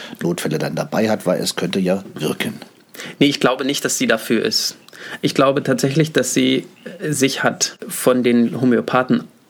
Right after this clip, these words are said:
Speaker 2: oder von der homöopathischen Propaganda einlullen lassen, wie die allermeisten Politiker. Und dass sie denkt,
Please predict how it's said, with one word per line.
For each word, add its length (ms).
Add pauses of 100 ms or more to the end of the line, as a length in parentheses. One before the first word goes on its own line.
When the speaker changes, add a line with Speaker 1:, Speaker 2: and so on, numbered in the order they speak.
(260)
Speaker 2:
oder 200
von 160
der 120
homöopathischen 1040
Propaganda 680
einlullen 760
lassen, 640
wie 140
die 200
allermeisten 920 (460)
Politiker. 720 (800)
Und 600
dass 260
sie 460 (560)
denkt, 640